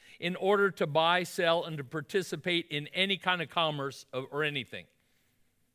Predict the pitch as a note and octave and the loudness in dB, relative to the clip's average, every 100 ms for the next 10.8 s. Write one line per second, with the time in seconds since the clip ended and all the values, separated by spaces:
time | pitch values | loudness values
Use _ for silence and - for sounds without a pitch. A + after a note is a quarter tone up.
0 | _ A2+ D#3 E3+ E3 E3 F#3 F#3 F3+ F#3 | _ -2 0 0 0 2 2 2 0 0
1 | E3+ B2+ C#3 D3 F3 D#3 - - - F3 | -2 -4 -4 0 2 0 -6 -20 2 4
2 | G#3 G3 G#3 G3 F3 G#3+ B3+ - A#3 G3+ | 4 4 2 2 2 4 4 2 0 2
3 | G3 F#3 C#3+ G#3+ A#3+ B3 - F3+ D#3+ D#3 | 2 2 4 4 4 -2 0 2 2 2
4 | D3 D3+ F3 E3+ _ _ _ _ - D3 | 0 -2 -4 -6 _ _ _ _ -14 0
5 | D#3+ G3+ A3+ - - _ _ _ _ _ | 6 6 6 0 -14 _ _ _ _ _
6 | _ _ _ D#3 F3 E3+ B2+ G#3 A3 - | _ _ _ -8 -2 -2 0 0 0 0
7 | G#3 F3+ - F3+ C3 D#3+ A3+ B3+ B3 A3+ | -2 -2 0 0 0 -2 0 2 4 4
8 | G#3+ A#3 A#3+ G3 F#3+ - - - F#3 F3 | 4 4 4 4 2 -4 -6 2 2 2
9 | F#3+ A3+ G#3+ F#3 G3+ A3+ A#3 G#3 E3+ G#3+ | 2 4 4 6 4 4 0 -4 2 2
10 | G#3 G3 F3+ G3 A3+ F3 E3+ - | 4 2 2 2 4 4 0 -6